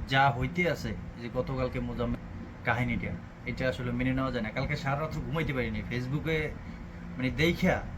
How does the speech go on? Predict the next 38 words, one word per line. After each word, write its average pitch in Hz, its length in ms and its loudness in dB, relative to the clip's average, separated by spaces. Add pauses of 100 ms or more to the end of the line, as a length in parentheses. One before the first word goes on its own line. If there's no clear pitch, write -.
(120)
কারণ 127 160 2 (100)
কাজ - 180 4
করি 196 200 4
তো 147 120 0
সারাদিন, 127 320 2
রাত্রে 135 260 -2
যখন 143 240 -4
বাসায় 131 260 0
এসে 127 200 -2
দেখছি 143 300 0
এরকম 123 320 -2
একটা 123 160 0 (140)
ভিডিও, 120 260 0 (680)
তখন 147 220 4 (100)
আসলে 143 200 0 (140)
মাথার 131 260 2
ভিতরে 127 280 -4
কাজ 143 160 0
করে 143 160 2
না, 143 120 0
সারা 180 160 6
রাত্র 196 220 4
ঘুম 127 200 2
আসে 170 180 2
না। - 40 -2 (380)
আসলে 165 260 4
কেমন 185 240 8 (100)
জানি 104 160 0 (200)
প্রবাসীরা, 113 480 -4 (380)
জানি 123 180 4 (100)
না 107 80 -6 (520)
সবার 131 300 2
হয় 123 180 2
কিনা, 120 220 0
তবে 127 160 -2 (720)
আমার 160 260 6
ভিতরে 135 300 2
হইছে। 107 200 -2